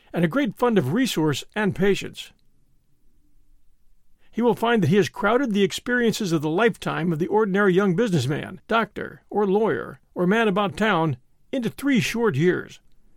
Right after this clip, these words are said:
that he has learned to think and to act quickly, to be patient and unmoved when everyone else has lost his head,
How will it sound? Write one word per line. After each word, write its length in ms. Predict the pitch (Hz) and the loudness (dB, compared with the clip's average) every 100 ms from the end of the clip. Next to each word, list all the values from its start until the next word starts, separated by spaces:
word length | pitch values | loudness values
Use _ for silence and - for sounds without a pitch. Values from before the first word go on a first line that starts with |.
| _ _ _ | _ _ _
that 120 | - 170 | 2 6
he 60 | |
has 100 | 175 | 6
learned 280 | 139 208 226 | 6 0 0
to 60 | 214 | -2
think 360 | - 294 - - - | -2 -4 -6 -8 -4
and 80 | |
to 100 | 180 - | -4 -2
act 280 | 202 - | -2 -4
quickly, 440 | - 247 - 120 139 - - _ _ - | -6 -4 -4 -10 -14 -20 -20 _ _ -12
to 100 | - | -2
be 140 | 160 196 | 2 2
patient 500 | - 240 214 135 131 | 2 2 2 -2 -4
and 140 | 165 - | -4 0
unmoved 560 | 208 196 240 240 170 | 2 4 2 0 0
when 160 | 151 185 | 0 0
everyone 340 | 208 214 190 | 0 0 2
else 200 | 208 214 | 2 0
has 100 | 165 | -2
lost 240 | 160 160 170 | 0 0 -2
his 140 | 143 | -2
head, 360 | 156 202 120 | 0 -2 -6